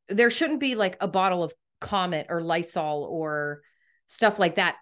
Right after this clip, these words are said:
out. If you prefer to use them, fine. But if you are, I'll preface it by saying this, if you are a s-, a business owner who is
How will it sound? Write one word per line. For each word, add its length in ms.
out. 340
If 160
you 120
prefer 460
to 140
use 360
them, 200
fine. 440
But 260
if 180
you 300
are, 560
I'll 100
preface 380
it 80
by 140
saying 300
this, 180
if 160
you 260
are 520
a 40
s-, 340
a 300
business 400
owner 480
who 480
is 220